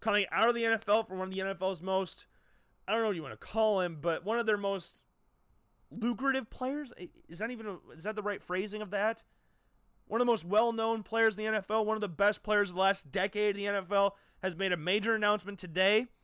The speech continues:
Now, this could change in the near future, as this player has made this announcement two times already. So it's probably gonna change again. See if he signs anywhere after this big announcement, which we're not gonna say. And I got a little battle that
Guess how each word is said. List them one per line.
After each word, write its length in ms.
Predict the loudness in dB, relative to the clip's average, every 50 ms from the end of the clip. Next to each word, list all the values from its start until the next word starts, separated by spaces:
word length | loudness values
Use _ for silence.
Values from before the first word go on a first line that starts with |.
| _ -20 -20 _ _
Now, 160 | 0 0 0
this 160 | 0 -2 -6
could 240 | -8 -2 0 0 0
change 300 | 2 0 0 0 0 -2
in 60 | -6
the 40 | -2
near 140 | 0 0 0
future, 320 | 0 -4 -6 -2 0 2
as 100 | 2 2
this 100 | 0 -2
player 300 | -6 -2 0 2 2 2
has 140 | 2 0 0
made 180 | -2 -2 -2 -2
this 160 | -4 -8 -4
announcement 560 | -2 -2 -2 -2 -2 -4 -4 -4 -4 -4 -8 _ _ _ _ _
two 220 | -6 -4 -4 -4 -4
times 340 | -2 0 2 2 2 2 0
already. 520 | 0 0 2 0 2 2 2 0 -2 -6 -10 _ _ _ _ _ _ _ _ _ _ _ _ _ _ _ _
So 220 | -2 0 0 0
it's 100 | 0 0
probably 280 | 0 0 2 2 2 2
gonna 100 | 0 -2
change 320 | -2 0 0 0 0 -2
again. 340 | -2 -2 0 0 0 0 -4 -10 _ _ _ _ _ _ -6
See 200 | -4 0 0 0
if 100 | 0 -2
he 80 | -6
signs 340 | -4 -2 0 0 0 -2 -2
anywhere 320 | -4 -4 -2 0 0 0
after 320 | 2 2 0 0 -2 -4 -4
this 300 | -2 -2 -2 -4 -8 -12 _ _ _ _ _ _ _ _ _ _ _ _ _ _ _ -20 -20 -20 -6 -2
big 200 | 0 0 2 2
announcement, 480 | 2 4 4 2 2 0 -2 -4 -6
which 100 | -6 -6
we're 80 | -6 -6
not 140 | -6 -6 -6
gonna 120 | -8 -10
say. 240 | -6 -4 -4 -4 -6 -8 _ _ _ _ _
And 140 | 2 4 4
I 60 | 6
got 160 | 8 8 6 6
a 20 |
little 160 | 4 2 0
battle 600 | 0 2 4 6 6 6 6 6 2 0 -2 -4 -10 -14 -20 _ _ _ -20 _ -20 _ _ _ _ _ _
that 400 | -4 2 4 6 6 6 6 2